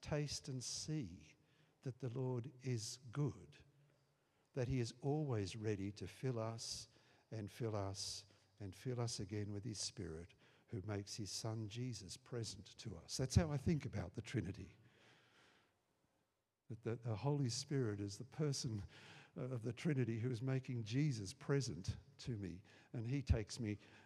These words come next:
to take a hold of Father's hand. So it's this dynamic going on all the time. Don't know how you try and think about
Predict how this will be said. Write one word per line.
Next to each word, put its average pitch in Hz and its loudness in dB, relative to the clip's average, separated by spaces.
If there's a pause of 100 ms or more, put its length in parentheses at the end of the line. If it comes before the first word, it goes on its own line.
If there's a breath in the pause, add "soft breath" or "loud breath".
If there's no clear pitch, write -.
(160 loud breath)
to 104 0 (160)
take 120 2
a 107 0
hold 104 2
of 92 -2
Father's 107 0
hand. 73 6 (320 loud breath)
So - -6
it's - -6 (360)
this 135 -6
dynamic 123 2
going 107 0
on 117 2
all 143 -6
the 160 -2
time. 110 0 (480 loud breath)
Don't 139 0
know 101 2
how 107 4
you 101 4
try 92 0
and 92 -2
think 101 -4
about 90 -2